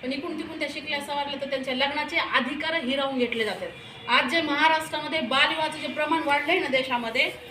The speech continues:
लॉकडाऊनचं काळ, लॉकडाऊन म्हणून म्हणू, लॉकडाऊन म्हणून म्हणू, तर मुलींना, अ, जोडीदार निवडण्याचा अधिकार नाकारला जाते, म्हणून ते बालविवाह क-, हे के-, केले जातात.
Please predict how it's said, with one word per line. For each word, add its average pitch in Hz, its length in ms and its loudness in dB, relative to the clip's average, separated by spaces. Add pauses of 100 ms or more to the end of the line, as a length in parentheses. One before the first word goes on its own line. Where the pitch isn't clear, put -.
(120)
लॉकडाऊनचं 262 460 2
काळ, 247 360 8
लॉकडाऊन 269 340 6
म्हणून 262 180 0
म्हणू, 262 220 0
लॉकडाऊन 269 340 4
म्हणून 254 180 -2
म्हणू, 294 200 -4 (280)
तर 311 80 0 (100)
मुलींना, 320 500 4 (260)
अ, 220 380 0
जोडीदार 330 480 4
निवडण्याचा 302 540 0
अधिकार 262 600 2
नाकारला 269 400 2
जाते, 220 440 -2 (160)
म्हणून 302 260 2
ते 320 80 2
बालविवाह 302 520 6
क-, 202 320 -6
हे 269 100 -2
के-, 208 400 0
केले 254 160 4
जातात. 202 260 0